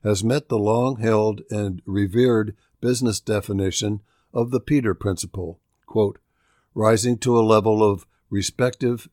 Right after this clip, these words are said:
incompetence," unquote, rightly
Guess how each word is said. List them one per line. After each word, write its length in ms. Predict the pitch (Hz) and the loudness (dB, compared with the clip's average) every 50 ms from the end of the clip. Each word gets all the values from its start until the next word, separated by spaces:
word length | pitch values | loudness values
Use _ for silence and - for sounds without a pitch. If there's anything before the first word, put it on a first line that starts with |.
| _ _ - | _ _ -2
incompetence," 960 | 123 123 127 - - 123 120 110 - 107 - - 104 90 87 - - - - _ | 0 0 0 0 0 0 0 2 0 -4 -6 -6 -10 -12 -10 -12 -14 -14 -14 _
unquote, 540 | - 104 98 92 - - 101 95 92 - _ _ _ _ _ _ _ _ _ _ _ - | -10 -8 -8 -8 -6 -6 -6 -6 -6 -8 _ _ _ _ _ _ _ _ _ _ _ -6
rightly 720 | 120 117 117 127 123 - 131 113 110 107 104 107 110 113 | -2 0 2 2 0 -2 -2 -2 0 2 2 2 0 -2